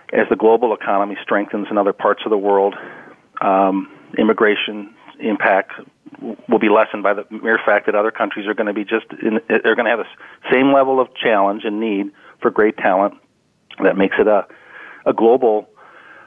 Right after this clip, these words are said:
uh, war on some level for, for great talent. So that's, that's, that's one. I think the other thing companies are gonna have to do to respond is they're gonna have to give even more attention to the performers of, the, of an organization to retain and keep them.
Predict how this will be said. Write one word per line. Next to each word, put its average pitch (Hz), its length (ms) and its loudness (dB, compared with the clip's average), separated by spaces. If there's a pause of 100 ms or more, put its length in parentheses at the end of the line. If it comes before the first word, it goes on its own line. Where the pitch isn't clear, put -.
(120)
uh, 92 360 4 (240)
war 113 340 6
on 101 180 2
some 131 180 2
level 101 280 0 (100)
for, 107 280 0
for 117 80 -4
great 107 240 -2
talent. 131 340 -2
So 117 100 4
that's, - 140 -12 (120)
that's, 107 160 -2 (120)
that's 107 240 -2
one. 110 240 2
I 90 100 -6
think - 340 -6 (380)
the 117 80 4
other 123 80 4
thing 110 80 -2
companies 117 360 -2
are 107 60 -2
gonna 104 180 0
have 104 220 -4
to - 60 -4
do 104 120 0
to 101 80 0
respond 98 580 0
is 95 240 -6
they're 104 100 -2
gonna 104 200 -2
have 92 200 -6
to 113 80 -4
give 101 200 0
even 95 200 -6
more 117 280 2
attention 98 600 -8 (300)
to - 60 -12 (320)
the 101 60 0
performers 90 560 -2 (360)
of, 92 140 0
the, 101 180 2
of 95 140 0
an 92 60 0
organization 90 800 -2
to - 80 -10
retain 95 440 -2
and 85 140 -4
keep 104 280 -2
them. 85 220 -4